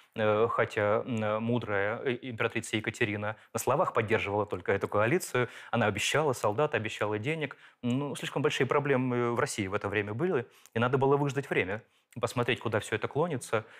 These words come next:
И Англия тоже еще. Самый главный в будущем противник. Пока она, м, э,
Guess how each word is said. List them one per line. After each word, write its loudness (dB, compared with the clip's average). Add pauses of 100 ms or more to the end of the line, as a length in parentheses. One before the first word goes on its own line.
(140)
И 4
Англия 2
тоже -4
еще. -6 (240)
Самый 0
главный 4
в -2
будущем 0
противник. -2 (420)
Пока 4
она, 2
м, 2
э, 6